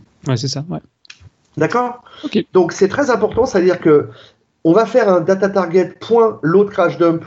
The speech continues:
Speaker 2: ou point attach to process, et juste après, on regarde si notre, si on est soixante-quatre bits et que lui est soixante-quatre bits, c'est bon.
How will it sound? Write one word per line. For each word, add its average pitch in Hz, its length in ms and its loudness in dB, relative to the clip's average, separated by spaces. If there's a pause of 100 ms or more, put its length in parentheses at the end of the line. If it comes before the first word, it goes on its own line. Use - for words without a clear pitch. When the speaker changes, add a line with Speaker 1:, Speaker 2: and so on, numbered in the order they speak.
(140)
Speaker 2:
ou 185 120 0
point 185 280 0
attach 160 200 -4
to 135 120 -6
process, 135 580 -4 (240)
et 131 160 2
juste 214 320 0
après, 196 400 -2 (320)
on 151 120 2
regarde 208 380 0
si 196 380 -4 (400)
notre, 180 560 0 (120)
si - 200 -8
on 220 140 4
est 233 40 -2
soixante-quatre 196 520 -2
bits 190 260 -2
et 131 140 0
que 160 100 0
lui 156 180 0
est 147 60 2
soixante-quatre 147 420 -2
bits, 131 120 -12
c'est 120 160 -2
bon. 190 180 -2